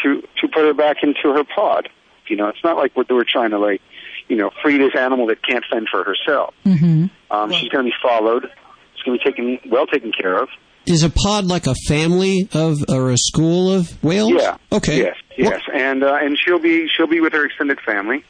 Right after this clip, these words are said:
Speaker 1: They'll remember her. I mean, through sounds and sight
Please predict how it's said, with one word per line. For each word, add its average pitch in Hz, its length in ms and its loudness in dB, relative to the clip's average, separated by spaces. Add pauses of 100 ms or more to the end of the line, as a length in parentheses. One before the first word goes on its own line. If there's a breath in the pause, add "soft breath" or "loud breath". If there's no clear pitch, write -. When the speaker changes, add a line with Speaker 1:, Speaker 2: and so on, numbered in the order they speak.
(520 loud breath)
Speaker 1:
They'll 160 200 0
remember 160 440 0
her. - 220 -10
I 95 40 -10
mean, 101 260 -10
through 117 100 -6 (120)
sounds 123 500 -2
and - 160 -12 (260)
sight 123 240 -2